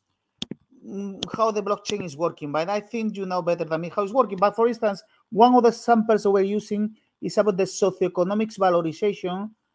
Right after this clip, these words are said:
jointly with jebif, of the Pseudobasbora, uh, I will try to pronounce well, Pseudorasbora parva, that is an invasive valley species coming from Asia. You can see here the map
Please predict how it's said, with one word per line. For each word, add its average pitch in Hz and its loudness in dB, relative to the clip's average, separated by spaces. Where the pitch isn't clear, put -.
jointly 202 8
with 180 -2
jebif, 156 4
of 214 6
the 226 4
Pseudobasbora, 180 2
uh, 175 0
I 185 -4
will 170 -4
try 170 2
to 165 -4
pronounce 156 -4
well, 202 4
Pseudorasbora 196 6
parva, 226 4
that 143 -4
is 175 -10
an 185 -4
invasive 170 -4
valley 170 0
species 185 -8
coming 196 -4
from 175 -8
Asia. 180 -4
You 202 -14
can 165 -8
see 156 -16
here 151 -4
the 151 -4
map 170 0